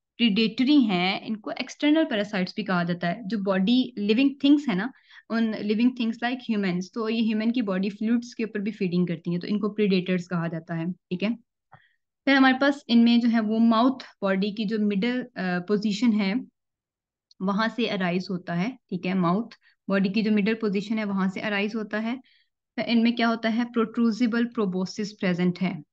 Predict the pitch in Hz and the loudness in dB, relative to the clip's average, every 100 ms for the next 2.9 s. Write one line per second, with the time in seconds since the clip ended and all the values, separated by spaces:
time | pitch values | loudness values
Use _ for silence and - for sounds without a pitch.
0 | _ 196 190 208 214 - 202 185 185 202 | _ -6 -2 0 -2 -2 0 0 -2 -4
1 | 190 185 185 190 196 202 196 196 - 202 | -4 0 0 -2 -4 -4 -4 -8 -4 0
2 | 196 196 180 185 208 240 220 226 262 | 0 0 -2 -2 -4 -4 -2 -2 -4